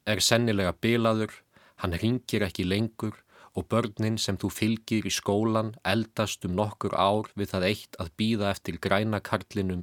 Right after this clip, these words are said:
í gönguljósinu. Þú ert að bíða eftir símtali,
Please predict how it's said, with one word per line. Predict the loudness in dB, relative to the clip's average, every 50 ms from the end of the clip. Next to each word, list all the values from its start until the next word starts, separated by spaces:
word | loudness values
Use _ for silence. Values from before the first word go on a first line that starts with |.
| -8 -8
í | -8 -4 -2
gönguljósinu. | -2 -2 -2 -2 -4 -4 -4 -4 -6 -8 -8 -10 -14 -14 -16 -20 _ _ _ _ _ _ -20 -20 -20 -20 -20 -20 -20 -10
Þú | -4 0 2 2 2
ert | 2 0 0
að | -2 0 0
bíða | 0 2 2 2 2 2 0
eftir | 0 -2 -4 -2 0
símtali, | 0 2 2 0 -2 -2 0 0 0 2 2 -2 -2